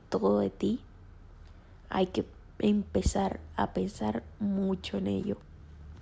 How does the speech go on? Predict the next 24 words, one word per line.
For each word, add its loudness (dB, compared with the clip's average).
Oigan, 4
yo 6
definitivamente 4
no 4
me 4
lo 2
estoy -2
inventando. -4
Créanme 4
que -6
a -2
mí 0
me 0
ha 0
pasado. -4
Desde 2
que 2
me 4
he 0
juntado 2
con 0
X, 2
Y 8
persona, 0